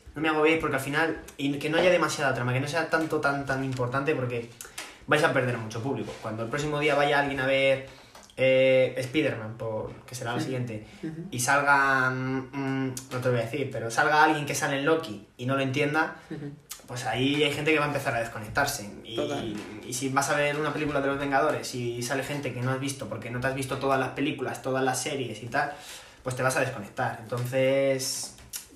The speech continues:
Speaker 1: tiene que tener mucho cuidado con esto Disney.
Speaker 2: Yo lo, lo que hablamos hace un par de podcasts, igual que es demasiado. Y encima, tío, que sean canon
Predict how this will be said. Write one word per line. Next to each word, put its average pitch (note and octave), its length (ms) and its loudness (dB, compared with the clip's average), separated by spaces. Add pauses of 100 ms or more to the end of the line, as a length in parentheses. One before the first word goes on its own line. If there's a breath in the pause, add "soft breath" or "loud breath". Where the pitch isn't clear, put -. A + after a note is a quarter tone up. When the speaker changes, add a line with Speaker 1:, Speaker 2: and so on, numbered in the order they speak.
(240)
Speaker 1:
tiene D3+ 160 4
que D#3+ 60 8
tener D3+ 160 2
mucho B2 200 -2
cuidado G#2+ 260 -6
con G#2 120 -10
esto G#2 140 -12
Disney. A2 280 -10 (160)
Speaker 2:
Yo E3 420 6
lo, D#3+ 440 2
lo D3 140 -4
que D3 80 -2
hablamos D#3 340 0
hace D#3 100 -4
un D3 80 -8
par C#3+ 80 0
de C#3 80 0
podcasts, C#3+ 300 -6
igual D3 220 0
que C#3 600 2 (480 loud breath)
es E3 260 2
demasiado. E3 440 8
Y D#3+ 40 8
encima, F3 380 8
tío, F#3 160 8
que D3+ 200 4
sean E3 260 2
canon E3 420 2